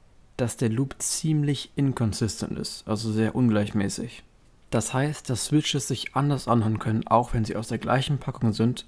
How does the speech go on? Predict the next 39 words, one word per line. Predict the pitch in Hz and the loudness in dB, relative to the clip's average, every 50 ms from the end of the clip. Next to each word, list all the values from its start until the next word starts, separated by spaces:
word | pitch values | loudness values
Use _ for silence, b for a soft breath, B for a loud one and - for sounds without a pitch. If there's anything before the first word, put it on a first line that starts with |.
| - - - | -14 -6 -2
und | 117 110 107 | 0 2 2
am | 107 107 | 2 0
gleichen | 104 107 107 117 117 131 | 0 0 0 0 0 -2
Tag | 120 117 110 - | -4 -4 -4 0
produziert | - 110 110 - - - 135 120 123 | 2 2 2 2 2 2 2 2 2
werden | 120 110 107 113 | 0 2 2 0
und | 107 101 - | 0 0 0
was | 107 101 - - | 0 0 0 -4
auch | - | -2
immer. | 185 190 - 180 - - - - - - b b b b b b b b | 0 0 -2 -2 -4 -10 -18 -20 -20 -20 b b b b b b b b
Da | - 131 | -4 -2
das | 127 113 110 - - | -2 -2 -4 -6 -2
ziemlich | - 160 151 147 120 - | 2 2 2 2 2 0
nerven | 127 127 120 123 123 - 127 110 | 0 0 2 0 0 0 -2 -2
kann, | - 104 104 110 110 110 | 0 0 0 0 0 0
wenn | 110 107 | 0 -2
sich | 104 - 131 - - - - - | -2 -4 -10 -12 -14 -16 -16 -8
verschiedene | - 190 - - 135 127 127 117 | -6 -4 0 0 2 2 2 0
Tasten | - 127 120 - - 117 - - | 0 -4 -6 -6 -6 -8 -10 -6
anders | - 110 120 117 110 117 - | -4 -2 0 0 -2 -2 -4
anhören, | - - 110 110 107 107 107 107 b b b b b b b b _ | -4 -2 0 0 0 0 -2 -4 b b b b b b b b _
würde | - 139 123 | -6 -4 -4
ich | 117 - - | -4 -4 -4
eher | 87 107 110 | -2 -2 0
empfehlen, | 110 - - - - 117 113 113 107 | -2 -2 -6 -4 0 2 2 2 2
die | 104 | 0
sauber | 107 113 107 110 117 127 123 123 | 0 2 2 2 4 2 0 -2
zu | - - - | -4 -4 0
machen | 117 110 107 - 113 110 107 107 113 107 - - - - _ - - - _ - | 0 0 0 0 -2 -2 -2 -2 -4 -8 -10 -14 -20 -20 _ -20 -20 -20 _ -14
und | - - 113 107 - | -4 -2 -2 0 0
dann | 104 101 | 2 2
nochmal | 104 101 90 104 104 101 | 2 2 2 0 -2 -2
zu | - - 110 | -2 -2 -2
loopen. | 104 107 107 101 - - - | -2 0 -2 -2 -2 -4 -6
Ihr | - | -6
könnt | - - 110 - | -8 -6 -6 -6
sie | - - | -4 -6
auch | - - - | -8 -8 -4
den, | - 117 107 104 | -2 -2 -2 -2